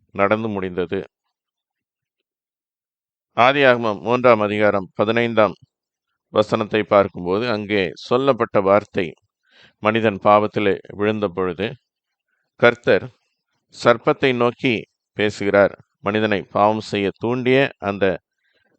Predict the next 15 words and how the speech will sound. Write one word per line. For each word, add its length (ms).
வலு 180
சர்ப்பத்தை, 560
அந்த 180
பாம்பை 340
நோக்கி 340
அவர் 220
சொல்லுகிறார், 580
"உனக்கும் 460
ஸ்திரீக்கும், 640
உன் 180
வித்துக்கும் 500
அவள் 340
வித்துக்கும் 420
பகை 300
உண்டாக்குவேன். 600